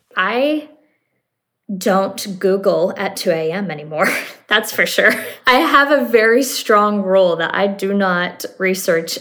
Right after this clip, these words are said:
anything after the hours of five P M, you know, because that's just not gonna,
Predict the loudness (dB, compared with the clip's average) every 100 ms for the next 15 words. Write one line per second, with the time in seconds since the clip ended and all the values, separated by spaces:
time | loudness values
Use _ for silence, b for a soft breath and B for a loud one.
0 | -10 0 4 6 4 4 2 2 0 -4
1 | -2 -2 -2 -4 -4 -2 -4 -6 -6 -8
2 | -8 -8 -8 -2 0 0 -2 B B B
3 | B 0 0 0 0 0 2 2 -2 -6
4 | -6 -8 -6 -10 -8 -8 -8 -10